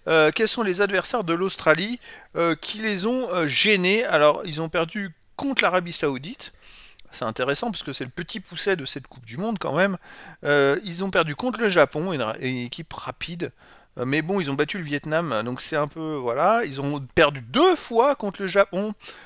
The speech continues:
C'est-à-dire que sur les trois défaites, ils en ont fait deux sur le Japon. Donc ça, c'est quand même à noter. Sinon, ils ont joué la Nouvelle-Zélande, le Pérou, match nul, Émirats Arabes Unis, Jordanie. Je regarde s'ils ont joué une équipe, euh,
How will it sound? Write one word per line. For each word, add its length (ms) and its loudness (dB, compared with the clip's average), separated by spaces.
C'est-à-dire 240 6
que 80 2
sur 160 -2
les 100 4
trois 220 4
défaites, 340 0
ils 80 -4
en 140 0
ont 80 -2
fait 160 -4
deux 220 -2
sur 180 -4
le 60 -4
Japon. 360 -2
Donc 120 -6
ça, 120 4
c'est 120 2
quand 100 6
même 140 6
à 80 4
noter. 280 0
Sinon, 440 0
ils 100 -6
ont 80 -2
joué 180 -2
la 80 0
Nouvelle-Zélande, 560 -2
le 120 -6
Pérou, 420 -4
match 300 -2
nul, 540 -2
Émirats 340 -4
Arabes 160 -2
Unis, 160 -8
Jordanie. 580 -4
Je 120 -6
regarde 260 -2
s'ils 220 -6
ont 160 -2
joué 340 -6
une 140 -6
équipe, 360 -8
euh, 140 -2